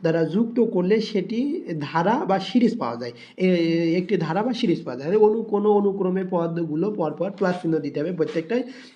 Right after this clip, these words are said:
তাহলে এখানে যেমন একটা উদাহরণ দেওয়া রয়েছে, ওয়ান, ফোর, নাইন, ষোলো, এইটা দিয়ে একটা ধারা, এই ওয়ান by, আহ, টু, ওয়ান by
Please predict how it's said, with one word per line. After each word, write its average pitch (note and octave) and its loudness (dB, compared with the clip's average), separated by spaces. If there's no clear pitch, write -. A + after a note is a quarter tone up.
তাহলে G#3 4
এখানে G3 2
যেমন F3+ 4
একটা E3+ 0
উদাহরণ F3 0
দেওয়া D#3+ 2
রয়েছে, D#3+ -2
ওয়ান, E3 0
ফোর, F#3 2
নাইন, F3+ 2
ষোলো, F#3+ 0
এইটা F#3 2
দিয়ে F3+ 2
একটা F3 0
ধারা, D3+ -2
এই E3 2
ওয়ান F3 2
by, E3+ 2
আহ, D#3+ 2
টু, F3+ 2
ওয়ান E3 4
by E3 2